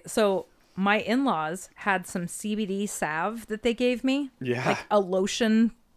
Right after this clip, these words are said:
Speaker 1: cream stuff
Speaker 2: Mm-hmm.
Speaker 1: for my back, and my knee.
Speaker 2: Oh, that's right.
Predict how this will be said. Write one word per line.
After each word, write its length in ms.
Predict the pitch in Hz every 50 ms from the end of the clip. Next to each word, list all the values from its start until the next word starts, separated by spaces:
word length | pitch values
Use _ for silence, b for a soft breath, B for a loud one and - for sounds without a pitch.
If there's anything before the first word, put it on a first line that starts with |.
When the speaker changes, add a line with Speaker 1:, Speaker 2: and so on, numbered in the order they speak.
| -
Speaker 1:
cream 560 | - - - - 226 220 214 220 233 233 247 233
stuff 380 | - - - 262 247 269 277 277
Speaker 2:
Mm-hmm. 180 | 254 - 135
Speaker 1:
for 100 | - 226
my 160 | 220 202 202
back, 520 | 196 190 269 330 285 - - - - - b b b b b b b b b b b _ -
and 180 | 196 202 202 202
my 120 | 196 196
knee. 120 | 196 208 208
Speaker 2:
Oh, 160 | 147 156 170
that's 240 | 165 180 170 - -
right. 360 | 160 190 196 233 233 175 -